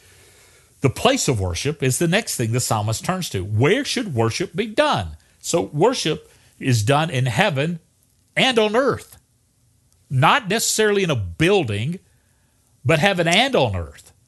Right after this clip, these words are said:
Listen to this. "Praise the Lord. Praise God in his sanctuary. Praise him in his mighty heaven." The psalmist is saying everywhere we are should be a place of worship.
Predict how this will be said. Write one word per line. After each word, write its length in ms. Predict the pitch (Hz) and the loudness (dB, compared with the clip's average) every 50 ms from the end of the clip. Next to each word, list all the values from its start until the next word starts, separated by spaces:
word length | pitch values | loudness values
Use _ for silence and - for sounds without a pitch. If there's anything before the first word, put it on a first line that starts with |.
| _ _ _ _ _ _ _ _ | _ _ _ _ _ _ _ _
Listen 320 | 135 151 180 165 - 160 139 | 0 0 0 0 -2 -2 -2
to 80 | 123 | -2
this. 360 | 104 101 85 82 - - - _ _ _ _ _ _ _ | -2 -4 -6 -6 -10 -10 -10 _ _ _ _ _ _ _
"Praise 380 | - - 175 196 226 240 - | -2 2 4 4 4 2 2
the 80 | - 208 | -2 0
Lord. 400 | 190 160 131 117 113 117 131 127 _ _ _ _ _ _ _ _ | 0 2 2 2 2 0 0 -2 _ _ _ _ _ _ _ _
Praise 380 | - 175 185 208 214 202 165 | 2 2 4 4 2 0 -2
God 320 | 143 139 170 165 170 185 175 | 0 2 2 4 4 2 2
in 120 | 151 120 | 2 0
his 160 | 120 127 110 | 0 0 -2
sanctuary. 680 | - - 165 175 185 170 - 180 190 180 185 190 180 170 - _ _ _ - | -2 -2 -2 -2 -2 -4 -4 -4 -2 0 0 -2 -2 -6 -10 _ _ _ -4
Praise 400 | - - 208 220 233 220 - - | -2 0 2 2 0 0 -2 -4
him 160 | 170 175 190 | -4 -4 -2
in 160 | 143 143 147 | -4 -2 -2
his 180 | 143 135 117 123 | -2 -2 -2 -2
mighty 640 | 120 117 127 139 143 151 156 160 160 165 160 _ _ _ | -2 0 2 2 2 2 0 0 -2 -4 -6 _ _ _
heaven." 460 | - - 170 160 127 104 87 78 78 - - - _ _ _ | -2 -2 -2 0 0 -4 -4 -4 -10 -14 -20 -20 _ _ _
The 100 | - 143 | -2 0
psalmist 440 | - - - 190 202 220 202 - - | 0 4 2 2 2 2 -2 -4 -4
is 100 | 156 - | -6 -4
saying 320 | - 180 175 170 170 151 - - _ _ _ _ _ | -2 0 0 0 0 -2 -6 -10 _ _ _ _ _
everywhere 880 | 175 190 226 262 285 277 247 233 220 208 185 156 123 117 113 110 104 | 2 4 4 4 4 2 -2 -4 -2 -2 0 0 2 2 2 2 2
we 180 | 101 101 95 90 | 0 0 -2 -2
are 360 | 87 82 82 80 87 107 117 - _ _ | -2 -4 -4 -2 -2 -4 -4 -6 _ _
should 220 | - - 190 165 | -4 -2 -2 0
be 120 | 160 185 | 2 0
a 60 | 185 175 | 0 -2
place 460 | - - - 135 127 127 - - 156 | -4 -4 -2 -2 0 0 -2 -2 -4
of 120 | 151 147 | -4 -4
worship. 720 | 147 151 156 170 170 170 165 - - - 85 76 - _ | -4 -2 2 2 2 2 2 0 -4 -6 -8 -8 -12 _